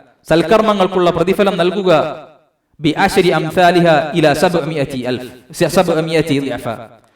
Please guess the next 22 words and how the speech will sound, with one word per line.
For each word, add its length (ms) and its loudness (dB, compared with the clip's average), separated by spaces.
അതേ, 180 4
സൽക്കർമ്മങ്ങൾക്കുള്ള 1300 2
പ്രതിഫലം 600 2
അല്ലാഹു 320 4
സുബ്ഹാനഹു 340 0
വ 20 2
തആല 220 0
നൽകുക 720 0
അതിന്റെ 420 -2
പത്തിരട്ടി 520 2
മുതൽ 440 -2
എഴുന്നൂറ് 440 4
ഇരട്ടി 280 4
വരെ 260 4
അല്ലാഹു 280 4
സുബ്ഹാനഹു 440 0
വ 20 0
തആല 220 0
സർക്ക-, 380 -2
സൽക്കർമ്മങ്ങൾക്ക് 720 0
നൽകുമെന്ന് 400 -2
പറയുമ്പോൾ 600 -4